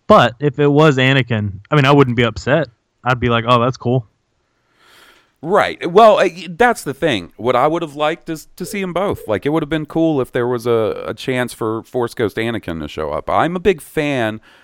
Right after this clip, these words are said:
Speaker 2: of them connecting the, the continuity and all of the trilogies in any way they can, right? And it's already been established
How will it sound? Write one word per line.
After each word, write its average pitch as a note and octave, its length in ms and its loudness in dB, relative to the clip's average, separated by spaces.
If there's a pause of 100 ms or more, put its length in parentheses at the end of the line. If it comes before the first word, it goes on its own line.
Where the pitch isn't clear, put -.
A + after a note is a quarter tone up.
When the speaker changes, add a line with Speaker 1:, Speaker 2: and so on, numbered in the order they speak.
(460)
Speaker 2:
of F#2 200 -4
them G#2 180 0
connecting F#2 1000 -6 (540)
the, E2 880 -8 (800)
the A2+ 140 -8
continuity G2 680 -2
and F2 140 -4
all G2+ 280 2
of F2 120 -2
the F2 80 -2
trilogies E2+ 640 -4
in E2+ 140 -6
any F2+ 220 -6
way E2 200 0
they D2 140 -6
can, C#2+ 420 -10
right? D2+ 360 -8
And B2 120 -8
it's A2+ 140 -6
already A#2+ 240 -2
been C3+ 220 -2
established B2 800 -6